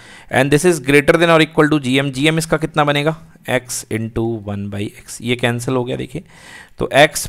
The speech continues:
plus one by x की वैल्यू हमेशा क्या होगी, टू से बड़ी होगी। मतलब यदि आपसे पूछा जाए कि minimum value of, अ, सॉरी, इसकी minimum value of x plus, अ, one by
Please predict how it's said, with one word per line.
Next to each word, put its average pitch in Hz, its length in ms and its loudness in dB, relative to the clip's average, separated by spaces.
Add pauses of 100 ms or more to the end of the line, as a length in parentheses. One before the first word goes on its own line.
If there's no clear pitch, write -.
(140)
plus 180 340 4
one 135 240 2
by 139 120 4 (180)
x - 240 -4
की 151 220 -2 (400)
वैल्यू 117 560 2 (240)
हमेशा 117 380 0 (520)
क्या 135 100 10
होगी, 139 180 6
टू 127 220 -8
से 117 160 -6
बड़ी 101 220 -2
होगी। 101 240 -6 (140)
मतलब 139 360 2
यदि 156 220 4
आपसे 147 260 2
पूछा 135 360 -4
जाए 107 280 0 (540)
कि 139 200 2
minimum 151 580 2
value 151 360 4
of, 139 140 4 (920)
अ, 104 460 2 (320)
सॉरी, 113 300 2 (500)
इसकी - 300 -2
minimum 160 440 2
value 156 300 6
of - 120 -10 (120)
x - 260 -2 (120)
plus, 160 200 2 (560)
अ, 110 400 -2 (720)
one 147 360 2
by 143 120 6